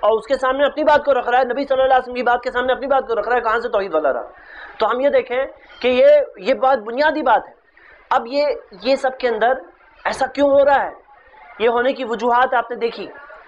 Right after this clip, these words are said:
कि सबसे पहली वजह शैतान, और किस तरह से वो धोखा डाला, डाल रखा है, किस तरह से उसकी planning है।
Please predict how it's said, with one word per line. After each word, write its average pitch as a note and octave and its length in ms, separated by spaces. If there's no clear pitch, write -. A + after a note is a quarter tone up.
कि G3+ 80
सबसे A3+ 280
पहली A#3+ 260
वजह A#3+ 240
शैतान, A3 520
और E3 120
किस A3+ 160
तरह A3+ 180
से A3+ 120
वो A3 120
धोखा F#3 340
डाला, F3+ 640
डाल G#3 240
रखा E3+ 220
है, G#2+ 80
किस C4 140
तरह C4 240
से C4+ 100
उसकी C4 180
planning A#3+ 400
है। C#3+ 80